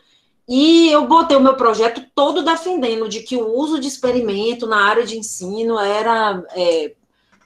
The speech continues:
né, é, tipo, maravilhoso e tal. E aí, a banca me esculachou, né, no dia da, da, da entrevista, no sentido seguinte, falando, é, "Você, em seu texto, você só traz autores que concordam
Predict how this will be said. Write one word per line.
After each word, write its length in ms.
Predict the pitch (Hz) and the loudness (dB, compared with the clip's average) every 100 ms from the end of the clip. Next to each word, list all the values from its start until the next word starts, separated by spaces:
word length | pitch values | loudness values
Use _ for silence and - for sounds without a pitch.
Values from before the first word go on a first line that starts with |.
| _ | _
né, 600 | 170 190 247 185 185 175 | -8 -4 -2 -2 0 -2
é, 40 | |
tipo, 480 | 170 - 202 196 165 | -2 -10 -8 -8 -4
maravilhoso 800 | 180 190 214 262 208 214 233 226 | 0 2 2 4 6 6 4 2
e 60 | 226 | 0
tal. 300 | 175 190 190 - - _ | 2 2 0 -14 -20 _
E 100 | 233 | 2
aí, 500 | 285 277 339 392 240 | 4 6 4 2 0
a 140 | 247 262 | 2 2
banca 640 | 202 220 220 226 370 403 - _ _ | 2 -2 -2 -4 -6 -6 -12 _ _
me 140 | 214 262 | -4 -4
esculachou, 840 | 269 269 277 339 - 233 202 202 | -4 -2 0 0 -2 0 0 0
né, 260 | 202 214 - | -4 -8 -10
no 180 | 208 220 | -4 -4
dia 260 | 185 190 196 | -2 -4 -2
da, 480 | 185 185 170 156 - _ _ - _ _ | -2 -2 -2 -6 -12 _ _ -20 _ _
da, 540 | 170 165 160 143 127 _ _ _ _ | -4 -2 -2 -6 -12 _ _ _ _
da 140 | 185 | -6
entrevista, 840 | 180 170 160 160 233 269 - 170 - - - _ | -6 -4 -6 -4 -2 -2 -2 -6 -10 -20 -20 _
no 260 | - 208 262 | -4 2 2
sentido 480 | 262 285 262 254 269 | 4 2 2 -2 -2
seguinte, 380 | 269 302 254 233 | 0 2 2 2
falando, 500 | 247 233 233 240 226 | 0 2 0 -2 -2
é, 520 | 220 208 202 190 185 _ _ - | -2 0 2 0 -6 _ _ -18
"Você, 640 | 180 320 359 - 247 247 | 0 4 4 2 4 4
em 140 | 269 | 4
seu 300 | 294 262 220 | 2 2 0
texto, 460 | - 196 233 254 240 | 0 0 2 0 -6
você 180 | - 254 | -2 0
só 200 | 285 220 | 0 0
traz 360 | 247 233 262 | 2 2 2
autores 580 | 311 311 - 208 226 254 | 0 0 0 2 0 -2
que 180 | - 269 | -6 -6
concordam 840 | 330 370 247 214 208 254 277 392 | -4 -4 -2 -2 -2 -2 -6 -6